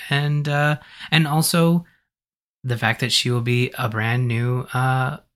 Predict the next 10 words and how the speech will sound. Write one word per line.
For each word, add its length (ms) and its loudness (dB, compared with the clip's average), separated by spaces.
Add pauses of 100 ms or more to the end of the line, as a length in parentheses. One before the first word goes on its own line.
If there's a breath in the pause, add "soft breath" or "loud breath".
(140)
mom. 460 -2
So 340 0
there 180 2
you 120 2
go. 320 0 (600 soft breath)
Uh, 100 -10
Jocelyn 380 4
will, 300 2
will 180 4
return, 600 4